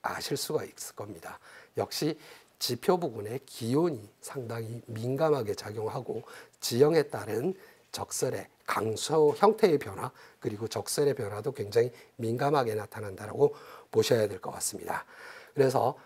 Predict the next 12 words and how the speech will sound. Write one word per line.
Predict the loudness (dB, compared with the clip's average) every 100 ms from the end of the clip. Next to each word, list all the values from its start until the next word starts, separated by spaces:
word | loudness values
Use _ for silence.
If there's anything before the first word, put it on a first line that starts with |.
| 2
앞서 | 2 6 6
말씀드렸듯이 | 6 6 2 0 0 0 0 0
강수량이 | 0 -2 0 0 6 6
다소 | 6 0
많습니다. | -2 -2 0 0 2 0 -2 -2
남쪽 | 0 -2 0 0 0
지역을 | -2 -2 -4
중심으로. | -4 -6 -6 -6 -4 -6 -8 -20 _
그래서 | -6 0 0 0 -4 -18 -8
최근에 | -2 2 4 4
기온이 | 2 -2 0 -2
조금 | -6 -8 -8